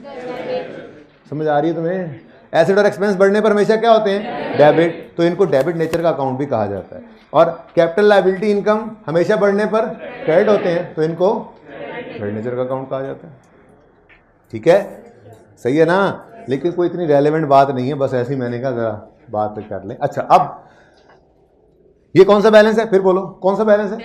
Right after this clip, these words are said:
Speaker 2: Debit। ये कौन सा balance है? ये कौन सा balance है? Debit balance है,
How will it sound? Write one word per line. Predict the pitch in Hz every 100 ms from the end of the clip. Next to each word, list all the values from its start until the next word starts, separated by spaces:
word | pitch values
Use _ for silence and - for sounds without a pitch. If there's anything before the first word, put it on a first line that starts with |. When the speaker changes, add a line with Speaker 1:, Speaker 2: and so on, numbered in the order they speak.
| - - 123
Speaker 2:
Debit। | 120 - - - -
ये | 185
कौन | 214 214
सा | 220
balance | 208 208
है? | 214 233 - - - - - -
ये | 403
कौन | 240 226
सा |
balance | 226 185 151
है? | 110 - - - - - - - - -
Debit | 160 185 214
balance | 214 202 190
है, | 180